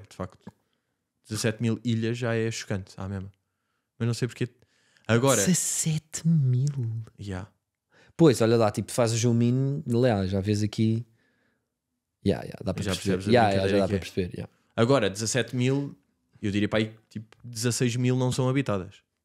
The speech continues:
Speaker 2: Sim.
Speaker 1: Não faço ideia, mas estou a dizer de, devem ser mesmo blocos de terra que, tipo, restos de terremotos.
Speaker 2: Vê lá quantas ilhas é que, é que tem a Suécia,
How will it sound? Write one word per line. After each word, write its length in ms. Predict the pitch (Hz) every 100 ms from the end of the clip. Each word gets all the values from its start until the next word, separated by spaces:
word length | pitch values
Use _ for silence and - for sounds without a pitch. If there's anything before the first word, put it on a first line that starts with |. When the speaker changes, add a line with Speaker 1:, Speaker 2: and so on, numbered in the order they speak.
| _ _ _ _ _ _ _ _ _ _ _ _ 117 -
Speaker 2:
Sim. 160 | - 104
Speaker 1:
Não 80 |
faço 260 | 104 123 -
ideia, 240 | 139 131
mas 120 | 101 98
estou 160 | 120
a 20 |
dizer 240 | 107 120 117
de, 300 | 123 120 117
devem 240 | 110 117
ser 100 | 110
mesmo 200 | 123 123
blocos 400 | 123 123 123 -
de 60 | -
terra 420 | - 117 123 127
que, 80 | - _ _ _ _ _ _ _ _ _ _ _
tipo, 160 | 120 113
restos 440 | 123 120 - 123
de 420 | 123 127 127 123 113
terremotos. 360 | - 120 117
Speaker 2:
Vê 60 | 247
lá 100 | 240
quantas 280 | 226 214 190
ilhas 240 | 180 165 143
é 60 |
que, 440 | 135 - 123 113 110
é 80 | 110
que 100 | -
tem 140 | 117
a 60 | 107
Suécia, 480 | - 90 - 92